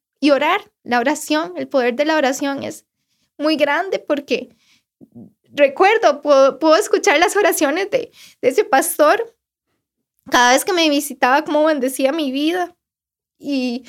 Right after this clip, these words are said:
y daba esperanza, definitivamente, su apoyo.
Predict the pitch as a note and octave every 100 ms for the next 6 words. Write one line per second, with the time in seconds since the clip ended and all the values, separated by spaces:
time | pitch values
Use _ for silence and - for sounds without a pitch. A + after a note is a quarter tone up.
0 | - - - _ - D4+ C#4 B3+ A4 -
1 | B3 G4 A#4 - - - D4+ C#4+ B3 A#3
2 | A#3+ A3 A#3+ D4+ - _ _ - F#3 -
3 | A#3+ -